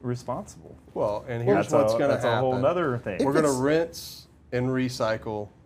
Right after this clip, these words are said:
Speaker 2: and, and repeat this whole process. Something's gonna happen. Everybody's gonna be in an uproar. It's gonna be in the news for about three months. Uh,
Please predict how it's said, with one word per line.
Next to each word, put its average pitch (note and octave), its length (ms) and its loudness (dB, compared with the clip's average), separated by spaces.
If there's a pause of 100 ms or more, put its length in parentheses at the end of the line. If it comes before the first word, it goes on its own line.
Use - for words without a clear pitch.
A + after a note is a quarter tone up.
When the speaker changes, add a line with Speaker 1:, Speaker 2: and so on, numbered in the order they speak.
(140)
Speaker 2:
and, G#2 300 -10
and G2+ 220 -10
repeat C#3 420 -2
this B2+ 180 -4
whole A#2+ 180 -2
process. G2+ 800 -4 (360)
Something's C3 340 -2
gonna C#3+ 200 4
happen. C#3 760 0 (380)
Everybody's C#3 440 2
gonna D3 180 2
be C#3+ 140 0
in C#3+ 80 2
an C#3 120 2
uproar. B2+ 840 0
It's - 120 -20
gonna B2+ 160 -4
be C3+ 120 0
in C#3 100 0
the C3+ 80 0
news C#3 320 2
for C3 160 -4
about B2+ 360 0 (240)
three C#3 200 -2
months. C3 680 -2 (440)
Uh, A#2 440 0